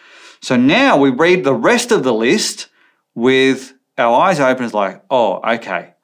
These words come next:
what's coming next?" We read about him making all these shields out of the gold. He's building up his armory. And you go, "Oh, okay, you know, well, kings need to sort of get their military sorted out."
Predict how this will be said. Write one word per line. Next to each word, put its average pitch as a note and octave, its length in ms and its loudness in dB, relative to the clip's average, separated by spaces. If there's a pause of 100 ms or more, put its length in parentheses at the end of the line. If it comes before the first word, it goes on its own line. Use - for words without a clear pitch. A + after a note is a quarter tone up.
(200)
what's A2+ 440 -4
coming G#2+ 400 -6
next?" - 460 -8 (720)
We B2 140 0
read C3 260 2
about A#2+ 380 0
him C3 160 0
making B2 380 0
all A#2 160 0
these A#2+ 180 0
shields G#3 580 2
out B2 180 2
of G2+ 100 -6
the G#2+ 80 -4
gold. G2 440 -4 (1000)
He's A2 140 -10
building B2+ 380 2
up A#2+ 160 -2
his B2+ 120 -2
armory. D3 640 0 (520)
And A#2+ 120 -2
you B2 80 -2
go, A#2+ 320 0
"Oh, F3+ 360 2
okay, C3+ 320 -4
you F#3 120 -6
know, D#3+ 300 -2
well, D3+ 520 -2
kings D#3 300 -6
need C3 160 0
to - 60 -12
sort B2 180 -4
of G#2+ 100 -6
get A#2 220 -6
their A2 120 -2
military A2+ 540 -2
sorted F#2+ 380 -8
out." G#2 320 -6